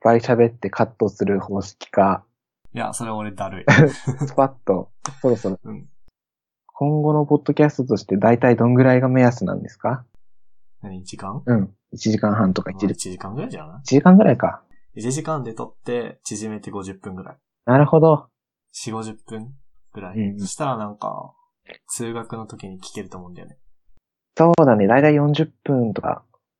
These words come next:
Speaker 2: うん。
Speaker 1: ぐらいだもんね。
Speaker 2: 片道四十分の人もいるし。
Speaker 1: うんうん。
Speaker 2: うん。往復四十分の人もいるし。まあでももう、多分これは五十分か一時間ぐらいになるでしょう。そういうわけで。
Speaker 1: はいはい。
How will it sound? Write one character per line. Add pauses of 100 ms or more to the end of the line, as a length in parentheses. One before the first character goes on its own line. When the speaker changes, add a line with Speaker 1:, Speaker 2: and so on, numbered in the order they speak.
(320)
Speaker 2:
う
ん。 (200)
Speaker 1:
ぐ
ら
い
だ
も
ん
ね。 (260)
Speaker 2:
片
道
四
十
分
の
人
も
い
る
し。 (360)
Speaker 1:
う
ん
う
ん。 (240)
Speaker 2:
う
ん。 (100)
往
復
四
十
分
の
人
も
い
る
し。 (560)
ま
あ
で
も
も
う、
多
分
こ
れ
は (160)
五
十 (100)
分
か
一
時
間
ぐ
ら
い
に (120)
な
る
で
し
ょ
う。 (380)
そ
う
い
う
わ
け
で。 (360)
Speaker 1:
は
い
は
い。